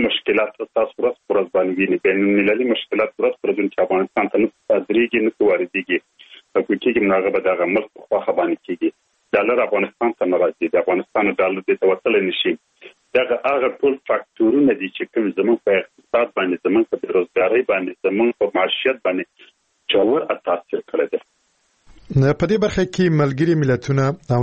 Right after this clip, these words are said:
Speaker 2: نورې مرستندوی ادارې د بسپنې غوښتنه کوي. څه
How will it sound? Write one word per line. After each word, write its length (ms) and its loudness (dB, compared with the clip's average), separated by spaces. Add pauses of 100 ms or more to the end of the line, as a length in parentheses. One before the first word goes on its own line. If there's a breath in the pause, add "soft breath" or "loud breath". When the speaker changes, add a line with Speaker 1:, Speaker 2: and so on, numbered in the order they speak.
(120)
Speaker 2:
نورې 320 4
مرستندوی 640 2 (140)
ادارې 300 2 (460 loud breath)
د 120 2
بسپنې 400 0 (100)
غوښتنه 420 0 (180)
کوي. 240 2 (280)
څه 80 0